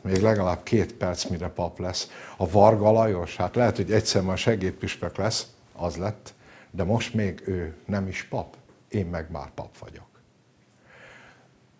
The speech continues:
Irigylésre méltó. Az ebbe vetett hitünk,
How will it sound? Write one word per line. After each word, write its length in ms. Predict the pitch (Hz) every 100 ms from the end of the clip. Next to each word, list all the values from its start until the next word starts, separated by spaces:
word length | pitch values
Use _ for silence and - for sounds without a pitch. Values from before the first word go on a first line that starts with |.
| _ _ _ _
Irigylésre 640 | 175 113 98 87 82 - 87
méltó. 540 | 87 82 - - 85 - _ _ _ _ _ -
Az 180 | 85 -
ebbe 340 | 170 131 92
vetett 380 | 120 120 98 -
hitünk, 680 | - 78 - 80 82 -